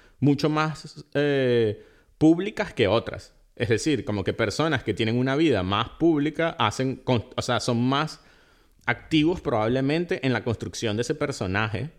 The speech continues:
que personas que son menos, porque es como que requieren un poquito menos de, de, de, yo qué sé,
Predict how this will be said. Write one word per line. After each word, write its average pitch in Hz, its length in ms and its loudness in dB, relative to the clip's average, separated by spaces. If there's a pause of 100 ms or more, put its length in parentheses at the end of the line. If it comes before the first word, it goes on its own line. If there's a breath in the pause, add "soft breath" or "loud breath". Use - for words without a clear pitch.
que 98 200 2
personas 104 440 -4
que 120 80 -6
son 90 260 -6
menos, 104 420 -4
porque 87 220 -6
es - 60 -10
como 104 200 -6
que 101 120 -4
requieren 101 560 -2
un 117 100 -2
poquito 107 320 -6
menos 104 340 -4
de, 101 380 -2 (380 soft breath)
de, 90 400 -4 (680)
de, 113 920 -4
yo - 80 -4
qué - 100 -10
sé, - 240 -14